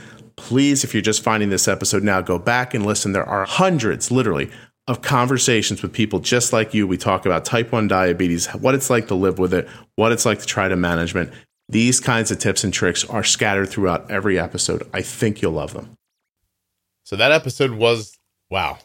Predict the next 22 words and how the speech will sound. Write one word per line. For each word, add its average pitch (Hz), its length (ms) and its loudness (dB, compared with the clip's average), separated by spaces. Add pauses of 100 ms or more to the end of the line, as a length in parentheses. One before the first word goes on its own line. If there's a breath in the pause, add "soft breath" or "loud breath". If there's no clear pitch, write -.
(240)
November 120 360 -2
twenty-first, 131 600 0
two 147 200 -6
thousand 117 420 2
and 95 100 -4
seventeen, 104 460 -4
at 82 80 -4
episode 92 480 -4
one 107 220 0
hundred 101 340 -4
and 80 180 -6
thirty-nine. 85 560 -2
There 101 140 -2
are 104 40 0
now 113 220 2
over 98 300 -2
a 82 100 -2
thousand 110 580 -2
episodes - 480 -10
of 65 120 -12
the - 40 -12
podcast. 80 500 -2